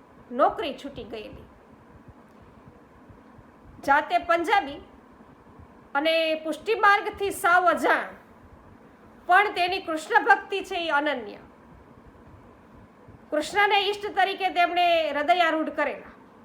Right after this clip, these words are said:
અને ગીતામાં અતૂટ તેને શ્રદ્ધા. વાત વાતમાં તેમના જીવનનો એક માર્મિક અને પ્રેરણાદાયક પ્રસંગ છે એ જાણવા મળ્યો છે વાત વાતમાં.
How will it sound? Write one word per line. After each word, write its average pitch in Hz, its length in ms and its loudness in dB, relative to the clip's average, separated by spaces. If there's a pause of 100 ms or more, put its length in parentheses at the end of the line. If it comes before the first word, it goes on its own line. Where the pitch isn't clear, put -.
(600)
અને 311 200 0
ગીતામાં 370 520 2
અતૂટ 359 380 -4
તેને 311 260 -2
શ્રદ્ધા. 311 360 -4 (1080)
વાત 330 320 6
વાતમાં 349 720 4
તેમના 330 380 2
જીવનનો 330 540 0
એક 311 240 0
માર્મિક 302 520 -2 (920)
અને 311 160 2
પ્રેરણાદાયક 330 800 2
પ્રસંગ 302 420 -4
છે 339 120 -6
એ 285 200 -4
જાણવા 247 420 -4
મળ્યો 214 320 -10
છે - 280 -20
વાત 285 260 -2
વાતમાં. - 480 -14